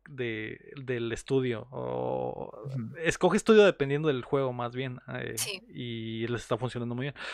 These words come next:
Speaker 1: Después de eso vimos, eh, Chris Tales, un R P G de, que se ve bastante... Eh, japonés.
Speaker 3: Kawaii.
Speaker 1: Kawaii,
Speaker 3: Sí.
Speaker 1: ajá.
Speaker 2: Mm.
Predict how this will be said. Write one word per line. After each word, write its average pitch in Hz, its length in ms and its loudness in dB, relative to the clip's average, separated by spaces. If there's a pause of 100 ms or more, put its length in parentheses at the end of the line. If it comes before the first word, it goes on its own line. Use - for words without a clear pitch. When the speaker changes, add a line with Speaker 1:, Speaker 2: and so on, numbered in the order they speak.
(260)
Speaker 1:
Después 170 320 8
de 220 60 10
eso 214 140 10
vimos, 208 520 8
eh, 160 440 6
Chris - 280 6
Tales, 196 440 6
un 147 220 0
R 143 160 4
P - 160 4
G 143 420 4
de, 117 1080 -2
que 117 300 -2 (640)
se - 160 -4
ve 135 260 4
bastante... 139 720 4 (500)
Eh, 120 220 0 (440)
japonés. 131 400 0
Speaker 3:
Kawaii. 170 520 6
Speaker 1:
Kawaii, 127 380 4
Speaker 3:
Sí. - 140 -8
Speaker 1:
ajá. 143 220 0
Speaker 2:
Mm. - 320 -6